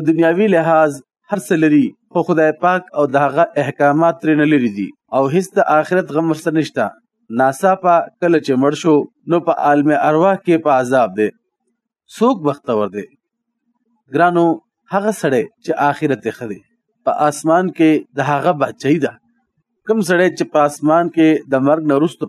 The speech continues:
په عذاب دی، که هغه په ځمکه هر څه ولري، څه ګټه ورته نه رسیږي. همځکه عیسی مسیح وایي چې د خپل ځان دپاره په آسمان خزانه جمع کړئ،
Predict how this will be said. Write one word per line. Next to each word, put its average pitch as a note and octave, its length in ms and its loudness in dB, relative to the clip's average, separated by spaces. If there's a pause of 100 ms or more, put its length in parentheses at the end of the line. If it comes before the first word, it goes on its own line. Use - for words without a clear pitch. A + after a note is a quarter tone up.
په A#2 60 0 (100)
عذاب C3 360 0
دی، A#2 140 0 (240)
که D3 100 -2
هغه D#3 360 0
په F3+ 120 -2
ځمکه F3+ 400 0 (280)
هر G#3+ 120 -2
څه G#3 140 -6
ولري، D3 380 2 (160)
څه - 200 -4
ګټه D3+ 280 0
ورته C#3 260 -2
نه C3 140 0
رسیږي. A2 460 -6 (220)
همځکه D3 400 -4
عیسی E3 280 0
مسیح D3+ 280 -2
وایي C#3+ 240 2
چې - 340 -10
د D3 100 -2
خپل D#3+ 180 -2 (120)
ځان E3+ 240 0
دپاره D#3+ 340 2 (120)
په D3 80 0 (120)
آسمان D3+ 400 -2
خزانه C#3 360 0
جمع C3 200 -2
کړئ، A2 200 -6